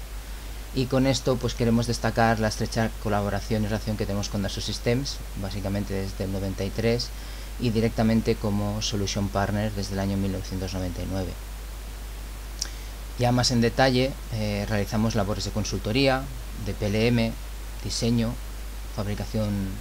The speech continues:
digital, mecanizado y outsourcing, así como distribución de software orientado al sector industrial, principalmente el software de Dassault Systems, pues, como por ejemplo Katia, Delmia, Enovia, Cid Experience, etcétera.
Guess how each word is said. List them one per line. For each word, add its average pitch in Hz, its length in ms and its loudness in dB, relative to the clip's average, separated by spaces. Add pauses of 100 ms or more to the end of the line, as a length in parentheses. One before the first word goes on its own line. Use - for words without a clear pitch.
(260)
digital, - 500 2 (1040)
mecanizado 120 640 4
y 117 100 4
outsourcing, 101 540 -2 (800)
así 113 200 2
como 113 260 6
distribución 101 480 0
de 104 80 2
software 110 460 2
orientado 98 420 0
al 104 80 2
sector 95 260 -2
industrial, 92 520 0 (200)
principalmente 107 720 2
el - 360 -6
software 101 380 -2
de 98 240 0 (100)
Dassault - 240 -4
Systems, 127 500 0 (140)
pues, - 140 -8 (120)
como 95 180 -2
por 95 160 -4
ejemplo 107 420 0 (520)
Katia, 110 640 4 (300)
Delmia, 110 500 4 (100)
Enovia, 107 360 0
Cid 98 180 -2
Experience, 107 480 -2
etcétera. - 380 -6